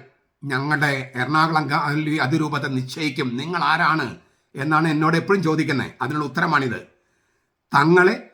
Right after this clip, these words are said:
സ്നേഹിക്കുകയും കാത്തിരിക്കുകയും ചെയ്യുന്ന വലിയൊരു കുടുംബത്തിന്റെ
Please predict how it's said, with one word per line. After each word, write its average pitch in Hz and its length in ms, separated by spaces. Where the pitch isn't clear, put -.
സ്നേഹിക്കുകയും 196 680
കാത്തിരിക്കുകയും 196 560
ചെയ്യുന്ന 214 280
വലിയൊരു 185 560
കുടുംബത്തിന്റെ 190 800